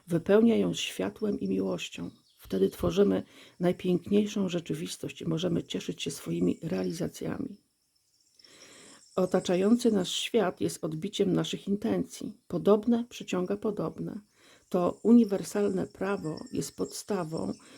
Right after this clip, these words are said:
dla wszelkiej realizacji intencji w świecie fizycznym”. Afirmacja. „Nasze intencje są owocne i zawsze manifestują się w działaniu”.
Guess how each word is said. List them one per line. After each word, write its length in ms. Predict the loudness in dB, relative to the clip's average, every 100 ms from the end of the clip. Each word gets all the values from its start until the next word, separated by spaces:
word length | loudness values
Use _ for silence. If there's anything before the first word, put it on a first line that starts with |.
| -6
dla 160 | -2 0
wszelkiej 640 | 2 0 0 2 0 0
realizacji 880 | -4 -2 0 -2 -2 -2 -4 -6 -2
intencji 520 | -2 -2 -2 -2 -4
w 60 | -10
świecie 360 | -6 -6 -6
fizycznym”. 640 | -10 -8 -8 -10 -12 -18 -18 _ _ _ _ _ -14
Afirmacja. 800 | -6 -2 0 0 -4 -10 -12 -14 _ _ _ _ _ -20 -6
„Nasze 240 | -2 2 2
intencje 560 | 2 2 2 2 0
są 240 | -2 -4 -2
owocne 540 | -2 2 0 0 -4 -4
i 80 | -4
zawsze 460 | -2 -2 -2 -2
manifestują 720 | 0 0 -2 -4 -6 -4 -2
się 160 | -2 -4
w 60 | -4
działaniu”. 520 | -4 -2 -2 -2